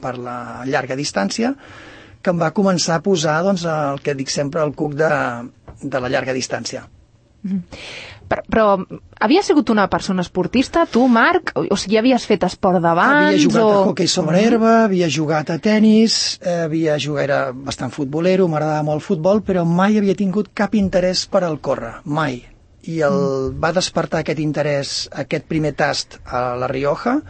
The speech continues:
Speaker 1: que després vaig continuar corrent, però sempre en distàncies molt més curtes. L'única carrera popular que vaig fer a La Rioja va ser una carrera de deu quilòmetres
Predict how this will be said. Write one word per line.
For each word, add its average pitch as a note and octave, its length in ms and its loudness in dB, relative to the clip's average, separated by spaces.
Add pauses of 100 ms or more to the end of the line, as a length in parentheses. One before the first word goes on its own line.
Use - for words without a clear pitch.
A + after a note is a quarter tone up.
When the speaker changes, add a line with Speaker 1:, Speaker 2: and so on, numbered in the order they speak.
(420)
Speaker 1:
que D#3 100 -2
després B2+ 160 -8
vaig C3 180 -4
continuar C3+ 420 -4
corrent, F3+ 360 0
però C3+ 160 -2
sempre B2+ 260 -4
en C3 60 -4
distàncies B2 480 -6
molt C3 180 -4
més D3 160 -6
curtes. A3+ 580 -2 (540)
L'única D3+ 420 0
carrera E3 380 2
popular E3 540 0
que E3 80 -2
vaig D#3 160 -2
fer E3+ 180 -2
a D#3+ 40 0
La D#3+ 80 0
Rioja D#3 320 0
va D3 100 0
ser D#3+ 140 -6
una D3+ 120 -4
carrera D3+ 360 -2
de D3 120 0
deu D3 100 0
quilòmetres D#3 800 -2